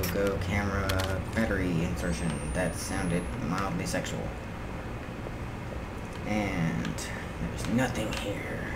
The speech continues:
except for school supplies. Ugh, my one weakness. I'm just kidding. I actually did pretty good in school. I actually went to college for, like, three years.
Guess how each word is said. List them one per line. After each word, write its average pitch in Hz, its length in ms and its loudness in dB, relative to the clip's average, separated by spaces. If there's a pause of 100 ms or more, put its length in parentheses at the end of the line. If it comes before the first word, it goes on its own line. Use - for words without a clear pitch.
(360)
except - 320 -4
for - 100 -4
school - 500 -2
supplies. - 840 -2 (160)
Ugh, 107 180 2 (340)
my 107 120 -2 (180)
one 185 260 0
weakness. - 600 -4 (920)
I'm 107 200 2
just 90 260 -2
kidding. 87 300 -2 (140)
I 104 80 2
actually 95 360 -2
did 87 220 -2
pretty - 180 -4
good - 140 -4
in - 100 -4
school. - 280 -4 (1600)
I 95 60 0
actually 92 300 -2
went 82 140 0
to 71 60 -4
college 85 360 0
for, 82 140 -2
like, 76 200 0
three 85 160 -2
years. 85 380 -4